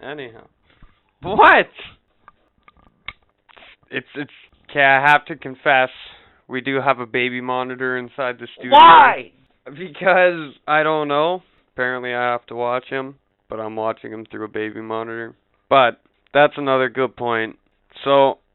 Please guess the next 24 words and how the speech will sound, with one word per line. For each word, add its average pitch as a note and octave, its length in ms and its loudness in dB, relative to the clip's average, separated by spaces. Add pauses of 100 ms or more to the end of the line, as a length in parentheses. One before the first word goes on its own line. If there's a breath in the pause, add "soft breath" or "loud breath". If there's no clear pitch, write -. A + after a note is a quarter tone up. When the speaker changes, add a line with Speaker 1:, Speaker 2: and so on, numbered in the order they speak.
(280)
Speaker 1:
anytime D3 760 0
Speaker 2:
What? G3 320 2
What's G#3+ 340 0
a D#3 140 -4
good D3+ 260 -6 (120)
point? D3 260 -12
What? G#3 240 -6 (380)
Speaker 1:
I'm A#2+ 180 -12
gonna B2 180 -6
get D#3+ 240 -4
to A#2+ 260 -8
this. G#2+ 80 -20 (200)
Speaker 2:
Okay, D3+ 500 -2
I D3 80 2 (100)
don't E3 80 -4
know. D#3 240 -4
Speaker 1:
So, D#3 340 6
Speaker 2:
What? F3+ 220 -12
Speaker 1:
sometimes F3 680 4 (680)
I'll C3 180 -2
wake C3 260 -2
up B2+ 200 -6
at B2+ 80 -12
night A#2+ 360 -8